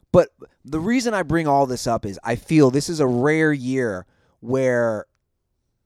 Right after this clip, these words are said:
you're like, "Man, these teams are dominant." Like last year, the Chiefs were dominating. The Rams were dominating.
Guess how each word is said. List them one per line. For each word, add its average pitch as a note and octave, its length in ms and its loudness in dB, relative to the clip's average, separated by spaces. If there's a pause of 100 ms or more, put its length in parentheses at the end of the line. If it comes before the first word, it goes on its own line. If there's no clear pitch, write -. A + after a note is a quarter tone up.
(1040)
you're C3 180 0
like, B2 200 -4
"Man, C3 240 -6
these B2 100 -10
teams A#2+ 240 -8
are G2+ 40 -12
dominant." F2 440 -14 (1600)
Like D#3 160 -4
last G#3 280 -2
year, A3 80 -2
the D#3+ 60 -2
Chiefs A#3+ 340 -4
were F#3 60 -6
dominating. B2 720 -2 (580)
The - 60 -14
Rams A3 240 -2
were D#3 80 -6
dominating. A#2 760 -6